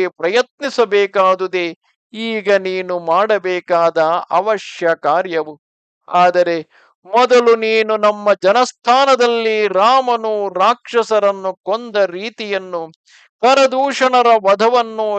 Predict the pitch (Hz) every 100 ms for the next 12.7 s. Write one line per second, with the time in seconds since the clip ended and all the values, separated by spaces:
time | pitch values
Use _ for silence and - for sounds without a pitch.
0 | 196 - 226 247 226 208 190 196 - 175
1 | 233 214 190 185 185 185 175 165 160 -
2 | - _ 196 277 294 277 254 240 240 247
3 | 233 220 277 269 233 233 226 220 214 202
4 | _ _ 226 277 262 277 233 240 277 269
5 | 247 226 226 208 196 220 - - 233 214
6 | 208 202 202 196 196 190 185 170 175 190
7 | - 269 220 220 208 196 185 180 170 156
8 | 151 208 214 185 180 160 156 - - 202
9 | 180 175 170 165 156 160 156 151 143 _
10 | _ _ _ _ - 170 170 160 165 151
11 | _ _ _ _ 226 247 220 - - 180
12 | 170 175 214 180 170 160